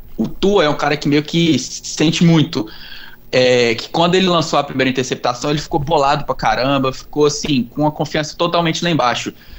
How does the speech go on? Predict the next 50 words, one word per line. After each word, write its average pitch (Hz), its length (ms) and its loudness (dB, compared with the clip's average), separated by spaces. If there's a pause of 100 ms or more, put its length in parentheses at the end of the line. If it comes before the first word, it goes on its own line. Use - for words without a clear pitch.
(180)
Só 135 100 0
que 143 100 0
aí 160 60 2
depois 170 320 0
que - 80 0
ele, 180 240 2
o 151 140 2
Mike 151 220 0
McDaniels 143 300 -2
falou, 139 160 2
"Não, 165 200 4
continua 151 400 -2
de 156 80 -2
boas, 156 300 2
vamos 151 200 2
lá, 135 120 4
a 151 60 2
gente 139 140 -4
vai 143 100 0
ganhar 147 120 0
esse 151 100 -6
jogo." 131 260 2
Aí 127 80 2
ele 143 80 4
lançou 156 240 0
a 170 40 0
segunda, 143 600 0 (640)
ele 143 160 2
achou 156 320 2
que 175 80 -4
literalmente 180 540 0
o - 20 -20
Tua 180 260 6
ia 180 440 2
desabar, 139 580 0
mas 131 180 0
aí 143 60 0
o 151 80 0
Tua 156 240 -2
já 170 80 0
voltou 160 300 0
e - 20 -8
falou, 147 180 -2
"Não, 139 300 2
eu 147 160 2
vou 147 100 -6
fazer 147 200 0
esse 143 100 -4
time 147 140 -2
ganhar." 143 420 0